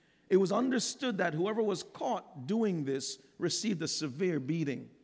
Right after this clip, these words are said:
A number of us decided to pay the price for the privilege of preaching.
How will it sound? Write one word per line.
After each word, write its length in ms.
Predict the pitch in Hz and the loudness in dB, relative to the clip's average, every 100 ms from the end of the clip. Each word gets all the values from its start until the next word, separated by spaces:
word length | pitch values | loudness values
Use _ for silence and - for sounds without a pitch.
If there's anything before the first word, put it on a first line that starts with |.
| _ _ _ _ _ _ _ | _ _ _ _ _ _ _
A 80 | 156 | 0
number 360 | 170 233 240 190 | 2 4 4 4
of 100 | 170 | 0
us 140 | 160 | -2
decided 480 | 160 156 208 185 160 | -4 -2 0 0 -2
to 60 | 151 | -2
pay 200 | 208 170 | 0 0
the 100 | 156 | -2
price 380 | - 180 170 | -4 -4 -4
for 120 | - 147 | -6 -8
the 60 | |
privilege 420 | - 190 160 139 | -4 -2 -2 -2
of 140 | 143 - | -6 -6
preaching. 460 | - - 143 - | -6 -6 -6 -10